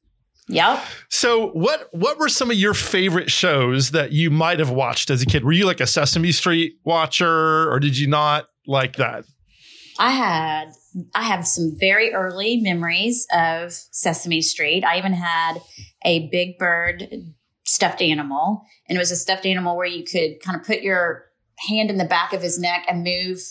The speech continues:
Speaker 2: Oh,
Speaker 1: his
Speaker 2: and
Speaker 1: beak
Speaker 2: move
Speaker 1: like
Speaker 2: like
Speaker 1: a
Speaker 2: the beak?
Speaker 1: puppet. So it was kinda
Speaker 2: Okay.
Speaker 1: like a stuffed animal puppet. And I loved him. And my mom kept it forever
Speaker 2: <laughs>
Speaker 1: in our attic. I think he finally disintegrated, his feather material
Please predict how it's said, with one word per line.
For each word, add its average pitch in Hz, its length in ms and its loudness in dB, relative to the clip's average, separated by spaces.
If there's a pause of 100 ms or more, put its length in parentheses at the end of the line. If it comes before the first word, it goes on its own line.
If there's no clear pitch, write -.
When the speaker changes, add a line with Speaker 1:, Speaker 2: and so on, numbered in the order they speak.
(120)
Speaker 2:
Oh, 180 60 2
Speaker 1:
his 185 180 2
Speaker 2:
and 156 100 2
Speaker 1:
beak 190 80 4
Speaker 2:
move 233 220 2
Speaker 1:
like 170 160 4
Speaker 2:
like 180 100 0
Speaker 1:
a - 20 0
Speaker 2:
the 165 80 4
beak? 165 220 2
Speaker 1:
puppet. 190 220 -2
So - 240 -2
it 165 100 4
was 180 80 4
kinda - 160 2
Speaker 2:
Okay. 151 140 4
Speaker 1:
like 214 80 0
a 196 40 -2
stuffed - 380 -4
animal 196 400 -2
puppet. 175 340 0
And 202 120 -2
I 214 100 0
loved 220 380 -2
him. 156 320 -2
And 202 80 -2
my 190 100 0
mom 220 320 0
kept 214 220 -4
it 175 160 0
forever 180 440 0 (280)
Speaker 2:
<laughs> - 260 -12
Speaker 1:
in 196 140 2
our 175 120 2
attic. 175 380 -2
I 190 80 -2
think 226 280 -2
he 240 140 -2
finally 190 300 0
disintegrated, 175 1080 -2
his 185 260 -2 (100)
feather 175 580 -2 (180)
material 156 800 0